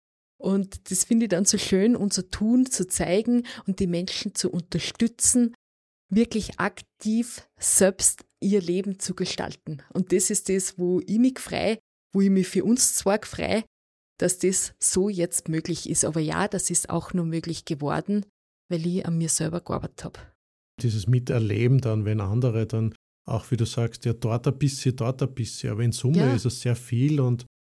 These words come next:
Speaker 2: im Gesamten verändert sich dann so viel und wenn Menschen dann vorher mit so gebückter Haltung, Kopf nach unten und mehr in den Boden schauen,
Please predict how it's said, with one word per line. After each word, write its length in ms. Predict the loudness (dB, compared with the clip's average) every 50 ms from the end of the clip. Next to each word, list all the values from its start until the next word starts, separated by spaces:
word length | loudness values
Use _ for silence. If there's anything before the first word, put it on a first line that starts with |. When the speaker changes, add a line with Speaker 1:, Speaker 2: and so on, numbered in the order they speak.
| _ 4
Speaker 2:
im 120 | 6 6
Gesamten 560 | 8 6 4 4 2 0 0 0 2 0 0 0
verändert 420 | 2 0 2 2 4 4 2 2
sich 180 | 0 -2 -2 0
dann 140 | 0 0 2
so 160 | 2 0 -2
viel 440 | -2 -4 -2 0 2 2 4 4 2
und 120 | 2 4
wenn 140 | 4 2 2
Menschen 380 | 2 2 0 -2 -4 -4 -2 0
dann 300 | 2 2 2 2 0 -2 -10 _ _ _
vorher 360 | -2 2 4 6 8 8 8
mit 160 | 8 6 6
so 120 | 4 0 2
gebückter 560 | 2 2 2 4 2 0 2 0 2 2 4
Haltung, 520 | 4 4 2 2 2 2 4 6 6 6
Kopf 320 | 4 2 -2 -2 -2 -2 0
nach 180 | 0 0 2
unten 500 | 2 4 4 4 2 0 0 0 2 4
und 280 | 4 4 4 4 2 0
mehr 160 | 0 2 2
in 80 | 4 4
den 160 | 4 4 4
Boden 280 | 2 2 2 2 2 0
schauen, 440 | 0 -2 -2 0 2 2 2 0